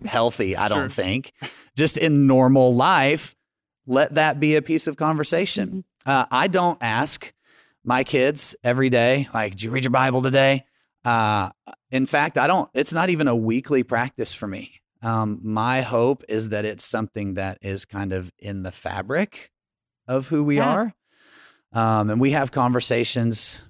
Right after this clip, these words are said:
Speaker 1: in the car sometimes. Again, like, I don't wanna oversell this. Like,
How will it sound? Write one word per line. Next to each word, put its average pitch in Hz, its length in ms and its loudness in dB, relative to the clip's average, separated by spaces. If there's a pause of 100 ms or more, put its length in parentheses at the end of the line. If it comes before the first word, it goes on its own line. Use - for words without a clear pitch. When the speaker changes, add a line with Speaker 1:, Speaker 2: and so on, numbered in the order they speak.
(240)
Speaker 1:
in 110 120 -4
the 113 100 -2
car 107 320 0
sometimes. 117 600 0
Again, 139 220 -2
like, 120 140 -2
I 143 80 2
don't 220 120 2
wanna 170 180 2
oversell 139 580 2
this. 131 260 0
Like, 110 440 -2